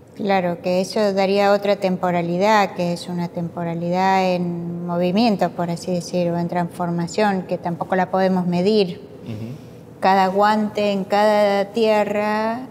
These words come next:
Speaker 1: es, eh, es diferente, tiene una forma diferente.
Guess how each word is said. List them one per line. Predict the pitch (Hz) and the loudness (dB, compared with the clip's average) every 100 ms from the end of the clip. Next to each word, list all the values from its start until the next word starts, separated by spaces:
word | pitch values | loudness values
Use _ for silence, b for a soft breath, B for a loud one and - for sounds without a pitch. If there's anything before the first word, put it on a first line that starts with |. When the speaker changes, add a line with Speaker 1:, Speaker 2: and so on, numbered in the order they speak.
| - | -4
Speaker 1:
es, | 185 190 190 - - - - - - | 2 2 2 -6 -14 -14 -16 -18 -4
eh, | 185 180 175 175 175 175 175 175 180 180 175 196 180 - - | 0 2 2 0 0 -2 -2 -2 -2 -2 -4 -8 -12 -16 -6
es | 190 | -4
diferente, | 180 196 180 214 214 196 185 | -2 -2 0 2 0 -2 -4
tiene | 190 190 | -2 -2
una | 185 | -2
forma | 175 220 185 175 | 0 2 2 0
diferente. | 175 175 185 175 170 165 175 | -2 -4 -6 -6 -6 -8 -10